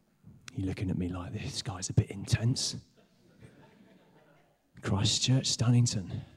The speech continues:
Barrel of laughs. Good luck. Good luck to that lot. You might wanna tur-, tur-, just, just turn around. Just lay a ha-, just lay a hand. Say, "It's gonna be okay. It's gonna be okay." If you're, if you're near a grafter, just, just, just start massaging their shoulder.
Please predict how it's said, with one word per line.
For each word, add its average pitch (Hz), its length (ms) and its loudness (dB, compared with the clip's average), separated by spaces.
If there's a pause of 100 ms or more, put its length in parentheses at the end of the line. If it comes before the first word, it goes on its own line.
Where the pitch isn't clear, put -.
(800)
Barrel 113 320 8
of 113 140 6
laughs. 113 400 4
Good 120 160 8
luck. 117 260 4
Good 123 160 6
luck 120 180 6
to - 100 2
that 110 180 4
lot. 98 180 0 (220)
You - 120 -20
might - 80 2
wanna 113 140 8
tur-, 127 240 8
tur-, - 160 8
just, 123 240 4
just 131 140 2
turn 156 220 10
around. 123 200 8
Just 113 120 0
lay 127 160 8
a 147 60 8
ha-, 147 100 4
just 135 180 6
lay 139 160 10
a 147 40 8
hand. 117 220 4
Say, 101 140 0
"It's 101 100 0
gonna 113 200 6
be 110 140 8
okay. 98 360 2
It's - 100 -6
gonna 107 160 4
be 104 40 4
okay." 104 200 2
If 95 100 0
you're, 110 80 2 (100)
if 120 120 2
you're 196 80 8
near 127 140 10
a 123 40 8
grafter, 120 500 8 (360)
just, - 300 -2
just, - 220 0
just 107 300 2
start - 260 2
massaging 113 420 2
their 104 60 2
shoulder. 90 320 0